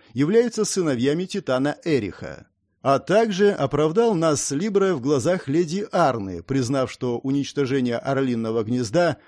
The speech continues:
было делом рук Силк. Это было всего лишь проверкой возможностей орбитального оружия,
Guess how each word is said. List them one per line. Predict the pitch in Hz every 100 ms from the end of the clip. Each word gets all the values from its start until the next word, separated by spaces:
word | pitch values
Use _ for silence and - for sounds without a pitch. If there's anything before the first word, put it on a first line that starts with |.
| -
было | 117 226 254
делом | 175 165 185 214
рук | 175 151 151
Силк. | - 151 110 90 - - _ _ _ -
Это | - - 202
было | 139 196 196 160
всего | - 151 180
лишь | 170 -
проверкой | - 139 127 160 151 131
возможностей | 131 117 143 127 131 123 135
орбитального | 135 131 131 147 139 143 147
оружия, | 151 190 233 135 104 82 -